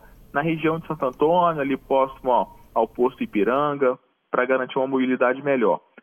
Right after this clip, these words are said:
Toda essa desmobilização é no domingo pela manhã, a gente vai tirar uma grande parte,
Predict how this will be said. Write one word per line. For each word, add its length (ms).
Toda 240
essa 200
desmobilização 1000
é 440
no 140
domingo 460
pela 280
manhã, 460
a 40
gente 120
vai 220
tirar 340
uma 220
grande 300
parte, 500